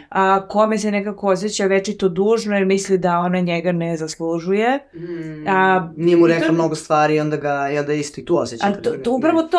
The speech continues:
Speaker 2: E.
Speaker 1: nije, nije sad tu stvar u tome, ok, on je bio nekakav zgodan, privlačan, e, mladić, ali nije on čak, čak nije toliko ni zanimljiv, jer je ona puno inteligentnija od njega.
Speaker 2: Mhm.
Speaker 1: A, ove, ali radi se o tome da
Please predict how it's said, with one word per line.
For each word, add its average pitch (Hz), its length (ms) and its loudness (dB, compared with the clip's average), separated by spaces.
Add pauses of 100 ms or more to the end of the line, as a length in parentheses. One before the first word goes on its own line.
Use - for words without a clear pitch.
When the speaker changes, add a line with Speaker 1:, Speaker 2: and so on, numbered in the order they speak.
Speaker 2:
E. - 80 2
Speaker 1:
nije, 339 220 0
nije 339 180 -4
sad 330 180 -2
tu 320 80 -2
stvar 311 280 2
u 285 80 -2
tome, 277 300 2
ok, 247 120 0 (240)
on 233 100 0
je 240 60 -4
bio 233 240 0
nekakav 214 500 -2
zgodan, 180 760 2
privlačan, 180 920 2
e, 175 280 -4
mladić, 202 600 0
ali 220 220 0
nije 311 220 2
on 311 180 0
čak, 311 120 -2 (380)
čak 285 140 -4
nije 285 160 -4
toliko 262 340 -4
ni 247 160 -4
zanimljiv, 220 600 0
jer 202 220 2
je 202 80 2
ona 208 160 0
puno 208 200 -2
inteligentnija 190 680 0
od 170 60 -6
njega. 170 340 -4 (120)
Speaker 2:
Mhm. 156 680 -6
Speaker 1:
A, 190 480 0 (380)
ove, 190 340 2
ali 196 300 4
radi 220 220 2
se 247 180 -4
o 240 40 -2
tome 254 360 -2
da 226 120 0